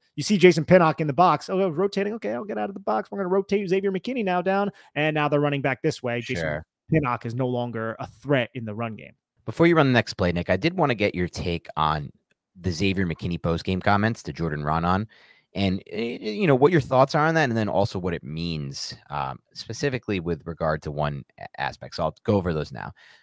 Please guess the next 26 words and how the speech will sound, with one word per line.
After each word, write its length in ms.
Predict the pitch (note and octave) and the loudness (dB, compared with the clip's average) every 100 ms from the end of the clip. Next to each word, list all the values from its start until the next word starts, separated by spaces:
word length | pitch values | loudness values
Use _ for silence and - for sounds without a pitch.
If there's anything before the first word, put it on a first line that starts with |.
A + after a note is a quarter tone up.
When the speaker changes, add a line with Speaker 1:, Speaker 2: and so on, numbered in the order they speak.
| _ _ G#2+ | _ _ -2
Speaker 2:
McKinney 240 | D3 C#3+ | 4 4
said 220 | C#3+ B2+ | 6 4
to 80 | B2+ | 4
Jordan 280 | A2+ A#2 A2 | 2 4 4
Raanan, 380 | A2 A2 G#2+ G#2 G#2+ | 2 4 2 2 2
"Honestly, 360 | D#3 F#3 F#3 | 2 2 0
it 100 | - | -2
sucks, 360 | - D3 - - | 2 2 2 -8
but 140 | - | 0
I 80 | B2 | 2
don't 120 | E3 | 4
know, 100 | D#3+ | 4
man. 300 | A2 F2+ F#2+ _ _ _ - | 2 0 -4 _ _ _ -2
I 80 | |
don't 140 | C3+ E3 | 0 4
really 160 | D3 | 4
have 160 | C#3 B2+ | 4 2
many 180 | A#2 F#2 | 0 0
words. 500 | E2+ B2 D2+ - - | 4 4 2 -4 -10
I 80 | F#2+ | -6
think 220 | G2+ D3 | -4 -2
that 160 | D#3 - | 0 0
from 120 | A2+ | -2
a 40 | F2+ | -6
leadership 600 | E2 G#2+ F#3 E3 G2+ - | -6 -4 -2 -2 -4 -6
standpoint, 560 | E2+ D#2+ - D#2+ F2 | -8 -8 -6 -6 -6